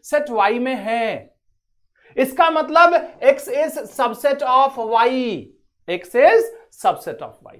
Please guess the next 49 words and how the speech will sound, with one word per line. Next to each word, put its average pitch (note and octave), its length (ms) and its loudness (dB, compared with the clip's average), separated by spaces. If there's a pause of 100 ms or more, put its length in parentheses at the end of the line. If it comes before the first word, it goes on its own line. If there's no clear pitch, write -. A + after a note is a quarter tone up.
(120)
ओके, G#3 320 -4 (140)
so B3+ 120 -4
ये B3+ 220 0
सारी A#3+ 300 2
चीजें A#3+ 320 -4
पह-, G3 500 -2
हमको G3+ 300 -4
समझ F#3+ 320 -6
में F#3+ 120 -6
आ F3 80 2
गई F#3 120 -2
होंगी। F3 340 -6
यस, G3+ 300 -8 (420)
किटू, G#3+ 400 -6
कफाले, G3 720 -2 (220)
जेईई G3+ 680 -4
सारे F3 360 -2
कुछ G#3 260 -8
प्रिपेयर F3 340 -6
करेंगे, G#3+ 360 -6
but F#3 300 -2
उसके G3 300 -8
पहले G3 340 -4
मैं G#3+ 120 -6
आपको F#3+ 240 -6
बता D#3 280 -4
दूं G#3 160 -6 (360)
कि, G#3+ 320 -8 (180)
आ, E3+ 200 2
सारे G3+ 500 -2
जो F#3+ 300 0
बेसिक्स F#3+ 600 -2
हैं G3 140 -2
वो F3+ 240 -4
जानने E3+ 300 -4
जरूरी E3+ 320 -4
है। A3+ 60 -2
तो A3+ 80 -10
मुझे F3+ 200 -6
लगता F#3+ 260 -6
है G3 60 -6
कि G3+ 120 -8
एनसीईआरटी E3+ 540 -6
पढ़ना E3+ 360 -6
बहुत D3+ 420 -6
ही E3 100 -6
जरूरी A#2+ 380 -8
है। G2+ 220 -16
ओके, C#3 300 -8